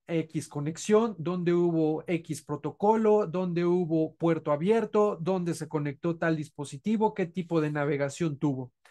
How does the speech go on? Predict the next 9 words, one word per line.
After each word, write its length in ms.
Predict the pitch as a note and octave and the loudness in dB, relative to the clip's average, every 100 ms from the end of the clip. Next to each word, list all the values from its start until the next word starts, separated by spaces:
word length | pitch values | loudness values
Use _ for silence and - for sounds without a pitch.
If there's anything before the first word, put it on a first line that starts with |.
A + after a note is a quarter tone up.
| _ _ _ _ | _ _ _ _
Esta 320 | F#3+ G#3 G#3 G3+ | 4 4 4 2
herramienta 580 | G3 F#3 F#3+ F#3 F#3 | 2 2 0 2 2
es 140 | F3+ D#3+ | 2 0
gratuita, 600 | E3+ E3 G3 G#3 G#3 G#3 | 0 0 -2 -2 0 0
la 180 | D#3+ - | 0 -4
pueden 280 | E3 E3 D#3 | -4 -4 -4
encontrar 760 | C#3+ D3+ C#3+ E3 D#3 D3+ D3 - | -6 -8 -2 0 2 2 -2 -4
en 440 | D3+ D#3+ E3+ E3 E3 | -2 -2 -2 -4 -4
GitHub 720 | D3+ E3 E3 - D3 C#3 | 2 2 0 -4 -2 -2